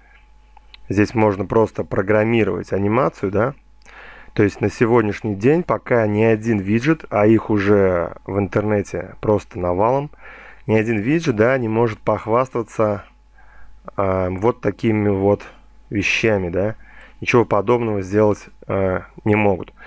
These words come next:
Соответственно, вы уже этой кнопки можете потом также наложить параллакс уже через Adobe Muse. Итак, если в-, я вас заинтересовал,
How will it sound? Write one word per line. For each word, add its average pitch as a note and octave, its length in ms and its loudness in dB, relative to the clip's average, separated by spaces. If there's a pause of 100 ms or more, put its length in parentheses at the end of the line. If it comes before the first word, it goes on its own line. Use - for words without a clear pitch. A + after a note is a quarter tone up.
(200)
Соответственно, C3+ 600 -2
вы A2+ 120 2
уже G#2+ 200 4
этой G2+ 160 0
кнопки C3+ 320 -2
можете G2+ 360 -2
потом G2+ 320 -2
также F#2+ 280 -4
наложить F#2 360 -4
параллакс G#2+ 560 -2
уже G2+ 220 -4
через G2 760 -4
Adobe F#2+ 380 0
Muse. F#2+ 440 -2 (1080)
Итак, - 760 -4 (1300)
если A2+ 420 2
в-, G#2 220 0
я A#2 180 2
вас G#2 160 2
заинтересовал, G#2 920 0